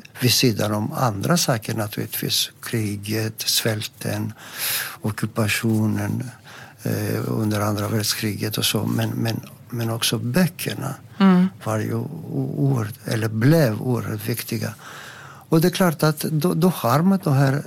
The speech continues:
Speaker 1: referenserna. Man har inga andra. Och, och, och vad finns det för anledning att vara osäker på sina referenser? <laughs> Det kan man inte, man, man kan inte se det riktigt. Jag tycker att det,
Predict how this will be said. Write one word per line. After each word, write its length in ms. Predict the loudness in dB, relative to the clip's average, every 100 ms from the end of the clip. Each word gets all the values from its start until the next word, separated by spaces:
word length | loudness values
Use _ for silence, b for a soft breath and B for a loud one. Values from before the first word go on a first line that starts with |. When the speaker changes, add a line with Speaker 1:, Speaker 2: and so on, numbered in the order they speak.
| -2
Speaker 1:
referenserna. 840 | -2 2 4 6 4 2 -2 -2
Man 160 | -2 2
har 200 | 4 4
inga 200 | 4 4
andra. 440 | 2 2 0 0 -6 B B B B B B
Och, 540 | 2 2 2 -4 -8 -2
och, 440 | 0 -2 -6 -4
och 80 | -2 -2 -8 -20 -20 -20 -20 -20 -20 -20 -20 -20 -12 0
vad 200 | 2 4
finns 240 | 4 4
det 80 | 4
för 180 | 2 4
anledning 460 | 6 6 4 4 2
att 100 | 2
vara 200 | 4 4
osäker 640 | 4 2 4 4 4 2
på 160 | 2 2
sina 280 | 2 4 4
referenser? 680 | 2 2 4 4 4 2 0
<laughs> 200 | -2 -2
Det 80 | 4
kan 160 | 6
man 100 | 6
inte, 460 | 4 2 -10 -8 -10 -10 B B B B
man, 200 | 0 4
man 140 | 4 6
kan 180 | 4
inte 180 | 4 2
se 240 | 4 4 4
det 180 | 2
riktigt. 420 | 0 -2 -8 -10 -12 B B B B B
Jag 180 | 4 4
tycker 260 | 4 6 4
att 140 | 6
det, 120 | 2